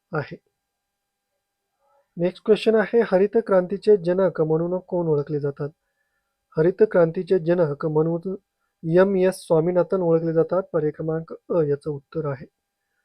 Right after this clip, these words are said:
जर तुम्हाला उत्तर माहीत असेल तर खाली कमेंट करा,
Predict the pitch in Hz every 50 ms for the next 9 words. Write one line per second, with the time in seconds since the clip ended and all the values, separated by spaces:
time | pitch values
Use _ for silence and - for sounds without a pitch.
0 | _ _ _ _ _ _ - 160 180 190 - 214 208 208 220 214 190 - - 208
1 | 208 202 190 190 202 214 196 - - 208 208 - 214 202 - 185 165 165 - -
2 | 160 160 165 165 170 - 175 185